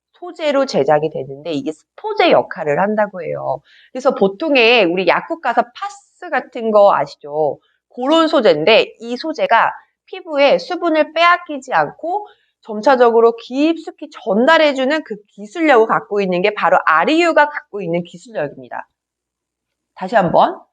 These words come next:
수분을 빼앗기지 않습니다. 어, 수분이 날아가지 않아요. 어떻게? 꼼꼼히 채워줍니다.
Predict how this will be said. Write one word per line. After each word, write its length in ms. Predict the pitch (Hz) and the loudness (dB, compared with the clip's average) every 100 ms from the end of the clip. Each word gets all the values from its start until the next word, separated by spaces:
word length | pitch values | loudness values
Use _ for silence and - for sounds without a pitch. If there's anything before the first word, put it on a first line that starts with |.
| _ | _
수분을 460 | - 381 349 349 | -14 -4 -2 0
빼앗기지 460 | 339 330 330 285 262 | 4 2 2 -6 -8
않습니다. 760 | - 143 165 _ 185 143 - - _ _ _ | -6 -6 -6 _ -20 -20 -20 -20 _ _ _
어, 120 | 131 _ | -20 _
수분이 340 | 302 302 285 | -8 0 2
날아가지 540 | 135 147 175 175 170 | 4 2 4 2 0
않아요. 520 | 160 135 143 131 135 143 _ _ _ | -6 -6 -6 -6 -6 -8 _ _ _
어떻게? 540 | - 180 190 285 294 _ _ _ _ _ _ | -20 -18 -8 -8 -8 _ _ _ _ _ _
꼼꼼히 600 | 349 359 349 320 294 311 | -4 -2 0 2 2 2
채워줍니다. 760 | 302 403 392 381 156 127 123 | 2 4 4 0 -6 -4 -6